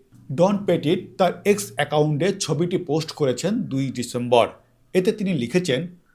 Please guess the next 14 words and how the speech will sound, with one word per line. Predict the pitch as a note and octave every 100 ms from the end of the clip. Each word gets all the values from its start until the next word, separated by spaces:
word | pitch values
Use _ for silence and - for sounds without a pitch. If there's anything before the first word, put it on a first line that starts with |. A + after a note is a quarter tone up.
| _ D3
"মহাকাশের | E3 G3 G3+ G#3 G3
কক্ষপথ | B2 - F3 F#3 F3+ -
থেকে | D#3 F3+
তোলা | F3+ C3 B2
ছবিতে | C3 B2 C#3 F#3+ C#4
সৌদি | - C#3 B2+
আরবের | B2+ A#2 A2+ A2+
মক্কা, | A#2 A2+ - A2+ - _ _ _ _ E3
মাঝখানের | F3+ F3+ G3 G3+ G3+
উজ্জ্বল | D#3 C#3 F3 F3
ছোট্ট | D#3 D3 F3+
এলাকাটি | F3+ C3+ C3 C3 E3
কাবা | D#3+ A2 G#2+
শরীফ | - B2+ B2